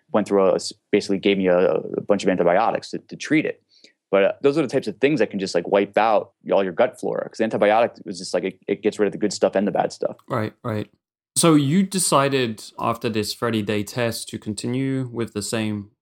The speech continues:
Speaker 2: diet, the Bulletproof diet, right?
Speaker 1: Yeah, exactly. So I was like, "Okay, I, I like how I'm feeling, e-, even just in thirty days, let's keep doing it." Basically, you know, I think I'm almost a little over a year and a half, almost two years now since that first post when I was about to start it. So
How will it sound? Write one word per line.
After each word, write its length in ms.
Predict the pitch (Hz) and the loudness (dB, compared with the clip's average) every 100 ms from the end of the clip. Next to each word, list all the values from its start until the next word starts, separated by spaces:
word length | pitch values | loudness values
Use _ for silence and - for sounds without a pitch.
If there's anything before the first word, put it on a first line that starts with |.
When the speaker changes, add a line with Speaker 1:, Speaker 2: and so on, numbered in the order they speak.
| - | -8
Speaker 2:
diet, 260 | 110 104 | -6 -6
the 60 | 101 | -8
Bulletproof 420 | 110 113 - 110 | -8 -10 -8 -8
diet, 320 | 113 107 101 - _ _ _ | -6 -6 -8 -14 _ _ _
right? 260 | - 127 - _ _ - | -8 -8 -8 _ _ 2
Speaker 1:
Yeah, 220 | - - - _ | 2 2 -8 _
exactly. 500 | 110 120 113 - 76 _ _ - | -2 2 2 0 -10 _ _ -2
So 120 | 123 | 2
I 140 | 110 | 4
was 100 | 110 | 4
like, 120 | 110 | 0
"Okay, 300 | 131 170 117 | 0 2 4
I, 80 | 123 | 4
I 120 | 117 | 2
like 160 | 117 127 | 2 0
how 140 | 139 | -2
I'm 80 | 117 | -4
feeling, 500 | 113 123 143 104 123 - | -2 0 0 -2 -8 -12
e-, 60 | - - | -14 -8
even 240 | 117 123 | -4 -2
just 200 | 117 - | -2 -4
in 80 | 113 | -2
thirty 200 | 113 113 | 0 2
days, 300 | 117 160 117 - | 2 2 0 -2
let's 140 | 120 | -2
keep 200 | - 131 | -2 -2
doing 260 | - 139 110 | 2 2 0
it." 180 | - _ _ _ _ _ _ | -4 _ _ _ _ _ _
Basically, 460 | 135 151 131 120 117 | 2 2 0 0 2
you 160 | 107 | 2
know, 200 | 101 98 | 2 2
I 80 | 87 | 0
think 180 | - 110 | 0 -2
I'm 220 | 98 98 | 0 -2
almost 640 | - 107 104 - - - - - | -2 0 0 -2 -8 -12 -18 -2
a 20 | |
little 160 | 175 190 | 2 2
over 140 | 135 | 2
a 40 | 110 | 0
year 200 | 120 131 | 2 0
and 80 | |
a 40 | 104 | 0
half, 300 | 110 117 113 | 2 2 0
almost 240 | 120 113 | -6 -6
two 120 | - | -6
years 340 | 120 110 123 107 | -2 0 0 0
now 320 | 101 92 90 | 2 4 2
since 260 | 90 117 - | 0 -4 2
that 340 | 95 87 - | 2 2 -2
first 440 | - 101 - - | 0 0 0 -6
post 480 | - - 107 - - | 0 2 2 -4 -8
when 140 | - 107 | -4 -2
I 40 | |
was 60 | 92 | 0
about 180 | 95 95 | 0 -2
to 40 | |
start 300 | - 110 104 | 0 2 2
it. 160 | 95 - | 0 -4
So 500 | - 98 92 90 | 2 4 4 2